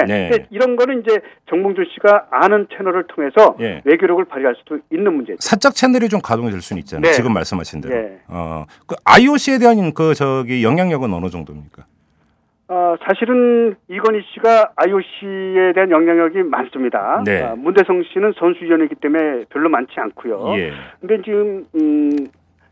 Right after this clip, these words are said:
Speaker 2: 삼성전자라는, 에, 회장이고
Speaker 1: 네.
Speaker 2: 또한 이번에, 에,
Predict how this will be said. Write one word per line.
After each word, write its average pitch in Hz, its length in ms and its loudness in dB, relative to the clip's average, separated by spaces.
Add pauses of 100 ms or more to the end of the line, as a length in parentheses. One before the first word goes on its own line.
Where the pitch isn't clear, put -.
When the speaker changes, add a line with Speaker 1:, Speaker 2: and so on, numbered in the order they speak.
(380)
Speaker 2:
삼성전자라는, 180 1400 2
에, 123 460 -6 (560)
회장이고 151 640 0 (100)
Speaker 1:
네. 156 200 -8
Speaker 2:
또한 185 160 0
이번에, 185 340 2 (340)
에, 131 480 -4